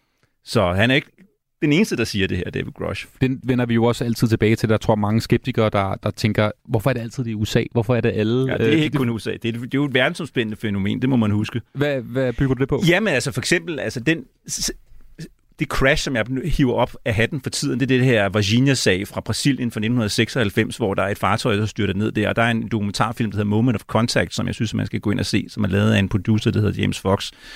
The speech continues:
Speaker 1: Og det er en meget, meget tankevækkende dokumentar med en, en nedstyrtning, der foregår i Brasilien, hvor, ah, an-, amerikanerne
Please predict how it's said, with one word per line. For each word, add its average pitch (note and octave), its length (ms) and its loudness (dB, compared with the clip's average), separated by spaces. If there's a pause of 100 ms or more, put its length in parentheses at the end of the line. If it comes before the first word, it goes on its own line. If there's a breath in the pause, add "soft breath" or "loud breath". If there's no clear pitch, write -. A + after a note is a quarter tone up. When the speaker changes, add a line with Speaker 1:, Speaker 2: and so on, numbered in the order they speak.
(200 loud breath)
Speaker 1:
Og - 80 -8
det - 40 -4
er C3 40 2
en A#2+ 60 -2
meget, C#3 220 0
meget A2+ 200 0
tankevækkende G#2+ 560 -2
dokumentar F#2+ 560 -2 (420 soft breath)
med G#2 380 4
en, A#2+ 140 0
en A#2+ 140 6
nedstyrtning, A#2 500 2
der - 60 -2
foregår A2+ 360 0
i F#2 40 -2
Brasilien, F#3 460 0
hvor, A#2+ 240 0
ah, A2 220 0 (240)
an-, C3+ 160 2 (120)
amerikanerne A#2+ 680 0